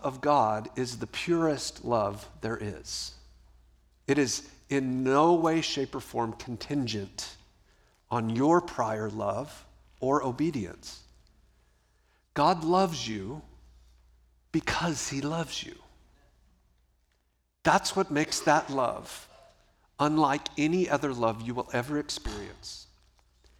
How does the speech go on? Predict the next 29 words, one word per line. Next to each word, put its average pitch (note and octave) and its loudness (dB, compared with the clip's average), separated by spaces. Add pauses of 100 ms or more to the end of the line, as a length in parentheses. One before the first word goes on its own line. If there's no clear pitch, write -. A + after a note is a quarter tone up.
(320)
unless C3 2
its C#3+ -4
source - 0 (1000)
is C3+ -2
coming E3 4
from D3 0
one C#3 4 (200)
who E3 2
has G#3+ 6
that G2+ 2
love. - -8 (1400)
If D3+ 6
I've G3 10
experienced F#3 0
the E3 -2
love D#3+ 6
of D3+ -4
God C3 6
that C3 2
I B2 6
didn't B2 -4
earn, A2+ -2 (1200)
then C3 2
I'm C3 4
learning C#3+ 6
how B2 0
to B2 -2
love A#2+ 2
you A#2+ 2